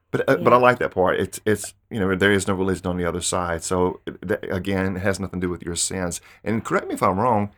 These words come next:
Speaker 1: have you ever heard, out of all these thousands of experiences that we've studied, have you heard, ever heard anybody talk, talk about sin? I
Speaker 2: No.
Speaker 1: haven't.
Speaker 2: I haven't, no,
Speaker 1: I
Speaker 2: actually.
Speaker 1: haven't. And, and I've never heard anything about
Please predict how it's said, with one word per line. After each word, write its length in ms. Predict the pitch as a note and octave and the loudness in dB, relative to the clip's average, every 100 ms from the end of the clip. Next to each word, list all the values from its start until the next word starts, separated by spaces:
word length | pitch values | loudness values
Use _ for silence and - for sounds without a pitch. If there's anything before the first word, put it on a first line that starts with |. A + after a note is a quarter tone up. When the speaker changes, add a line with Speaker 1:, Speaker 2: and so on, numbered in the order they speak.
| _ _ | _ _
Speaker 1:
have 180 | G#2 G2 | -2 0
you 160 | A2+ - | -2 0
ever 220 | C#3+ E3+ | -2 0
heard, 220 | C3+ G#2+ | 0 2
out 140 | G2+ | 0
of 80 | F#2 | 0
all 160 | F#2 F#2 | 0 0
these 180 | F#2+ - | -2 -4
thousands 380 | F2 F2 F2+ | -4 -4 -4
of 140 | F#2 F#2+ | -8 -10
experiences 540 | - - F#2 G2+ - | -12 -8 -6 -6 -8
that 120 | F#2 - | -10 -8
we've 160 | E2+ | -10
studied, 420 | - G2+ F#2 F2 - _ _ _ _ _ _ _ _ - | -6 -4 -4 -6 -10 _ _ _ _ _ _ _ _ -8
have 140 | G#2+ | -6
you 100 | A2+ | -4
heard, 260 | A#2 A#2 - | 0 0 0
ever 180 | - A#2+ | -2 0
heard 160 | A#2 G2+ | 0 2
anybody 300 | A2 A2+ G#2+ | 0 0 0
talk, 340 | - A#2 - | -2 -6 -2
talk 220 | G2+ G2 | -2 0
about 240 | F#2+ G2 - | 0 0 0
sin? 380 | - E2+ D#2+ - _ _ _ _ _ _ _ _ _ | -6 -6 -8 -14 _ _ _ _ _ _ _ _ _
I 60 | A2+ | -2
Speaker 2:
No. 40 | F#3 | 0
Speaker 1:
haven't. 460 | G3 A3 - - - _ - | 0 -4 -10 -14 -20 _ -2
Speaker 2:
I 80 | F#3+ | -2
haven't, 420 | F#3 C4+ F3+ - | 0 -2 -2 -2
no, 320 | F3+ D4 E3 - | -2 -4 -8 -4
Speaker 1:
I 60 | C3 | -2
Speaker 2:
actually. 180 | A#2 C3+ | -2 -4
Speaker 1:
haven't. 420 | G#3 G#2 - - - | -6 -8 -12 -14 -8
And, 120 | A2+ | -4
and 180 | G#2 A#2 | 0 0
I've 140 | G#2+ | 2
never 180 | A2 A2 | 0 0
heard 160 | G#2+ A2 | 0 0
anything 260 | G#2+ A2 | 0 -2
about 300 | G2+ G2 - | 0 0 -2